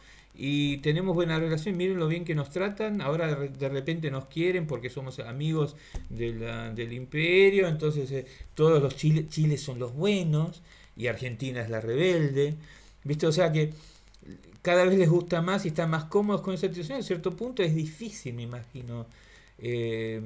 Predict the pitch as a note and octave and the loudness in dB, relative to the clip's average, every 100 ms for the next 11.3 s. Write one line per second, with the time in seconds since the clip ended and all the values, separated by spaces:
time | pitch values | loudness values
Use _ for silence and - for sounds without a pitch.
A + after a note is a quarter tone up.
0 | A2 A2+ A2+ G2+ - _ - _ _ _ | -10 -12 -14 -16 -20 _ -20 _ _ _
1 | - - - E3+ E3+ D#3 D3 D3+ D#3 D3+ | -20 -20 -10 0 2 4 2 2 4 4
2 | D3 E3+ D3+ D3+ D3 - - - C#3 D3 | 4 4 4 4 2 -2 -14 -6 -2 0
3 | F3 D#3 D#3 C#3+ B2+ C#3 D#3+ D#3+ C#3 D3 | 0 0 0 -2 -2 -2 0 0 -2 -4
4 | - C#3+ D#3+ D#3 D3 B2+ B2+ C3+ - C#3 | -2 0 0 -2 -4 -2 -2 -2 -4 -4
5 | D3 E3+ E3+ D3+ C#3+ - - - - - | -2 2 2 2 0 -6 -20 -20 -20 -20
6 | _ - - - - D#3+ D#3 - - C3+ | _ -20 -20 -20 -2 0 0 -2 -10 -8
7 | C3 D3 C#3 D3+ D3+ D3+ F3 E3 D3+ D3 | -2 0 2 2 2 2 0 2 0 -2
8 | D3 C#3 C#3 B2+ B2 A#2+ A2 - - - | -4 -4 -2 -2 -2 -4 -6 -12 -20 -20
9 | - D3 D3+ F#3+ G#3 A3 G3+ F#3+ E3+ E3 | -10 0 2 6 4 4 2 0 -2 -4
10 | - C#3 D3 - G#3+ D3+ B2 A#2 A#2 A#2+ | -6 -8 -8 -4 -4 -2 -4 -6 -6 -8
11 | A2+ A#2 A2+ | -8 -8 -10